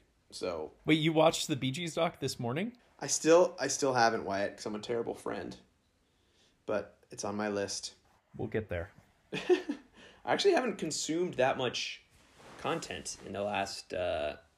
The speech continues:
Speaker 1: little while, 'cause, you know, we were at this farm for a month where we didn't really watch much, and then, uh, we've been kinda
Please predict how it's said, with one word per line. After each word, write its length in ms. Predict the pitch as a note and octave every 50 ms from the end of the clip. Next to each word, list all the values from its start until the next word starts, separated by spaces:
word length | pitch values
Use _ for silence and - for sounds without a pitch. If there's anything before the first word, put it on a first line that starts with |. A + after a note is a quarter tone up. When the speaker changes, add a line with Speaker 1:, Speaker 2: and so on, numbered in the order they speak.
| _ _ _ _ _ _ _ -
Speaker 1:
little 160 | A2 A2+ G#2
while, 300 | G#2 G#2+ B2+ C3 G#2+ F2
'cause, 160 | - - -
you 100 | A#2 A2+
know, 100 | G#2+ G#2+
we 80 | G#2+ G#2+
were 60 | A2
at 120 | A2 A2 -
this 120 | G#2+ -
farm 380 | - - G#2 G2+ A2 A#2+ B2+ B2+
for 160 | - - B2+
a 60 | A#2+
month 340 | A2+ A#2 B2+ C3+ C3+ - -
where 80 | A2+
we 100 | G#2+ G#2
didn't 220 | G2 G#2 G#2+ F#2+ - - _ _ _ _ _ _ _ _ _ _ _ _ _ _ -
really 180 | - A#2 A2 G#2+
watch 300 | G#2 G#2 G#2 G#2 - -
much, 340 | A2 G#2+ G#2+ G2+ - - -
and 140 | G2+ G2
then, 380 | F#2+ F#2+ F#2+ F#2+ F#2 F#2 F#2+ F#2+ - _ _ _ _ _ _ _ _ _ - _ - -
uh, 360 | G#2 G2+ G2 G2 F#2+ F#2+ F#2+
we've 140 | G2 G2 G2
been 140 | F#2+ F#2+ F#2
kinda 460 | - A2 G2+ G2 F#2+ F#2+ F#2+ F#2+ -